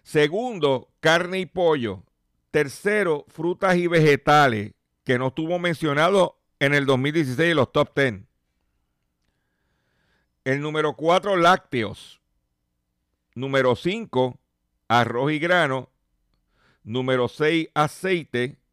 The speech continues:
Número siete, jugo y bebida. Número ocho, café. Número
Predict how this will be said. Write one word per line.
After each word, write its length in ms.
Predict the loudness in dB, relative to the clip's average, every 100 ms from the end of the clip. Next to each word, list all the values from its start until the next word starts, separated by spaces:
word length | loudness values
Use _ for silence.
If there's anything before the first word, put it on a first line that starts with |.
| _ _ _ _ _ _ _ -14
Número 380 | -8 -4 -4 -4
siete, 400 | -4 -6 -2 -2
jugo 360 | -2 -2 -4
y 60 | -2
bebida. 720 | -2 -2 -4 -2 -2 -4 -10 _ _ _ _
Número 480 | -14 -8 -6 -4 -4
ocho, 360 | -4 -4 -6 -6
café. 640 | -4 -4 -2 0 0 -4 _ _ _ _ _ _ _ _ _ _ _ _ _ _ _ _ -12
Número 600 | -8 -4 -2 -2 -4